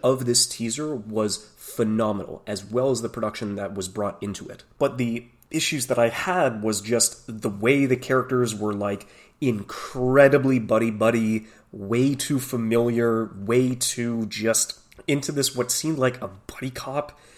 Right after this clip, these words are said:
kind of atmosphere was really something that kind of threw me off,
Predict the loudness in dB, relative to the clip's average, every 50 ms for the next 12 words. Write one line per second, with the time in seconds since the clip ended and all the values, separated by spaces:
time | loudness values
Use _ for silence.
0 | -20 -20 -20 _ _ -12 -8 -4 -2 -2 2 4 2 2 2 0 -6 -10 -10 -12
1 | -10 -6 -4 -4 -4 -2 -2 -2 0 0 0 0 0 0 0 0 0 -4 -6 -14
2 | -12 -10 -8 -6 -2 -2 0 0 2 0 0 0 0 0 0 0 2 0 -2 -2
3 | -6 -10 -4 -4 -2 -2 -2 -6 -8 -12 -10 -6 -4 -4 -2 -2 -2 0 0 -2
4 | -2 -2 -4 -6 -10 -18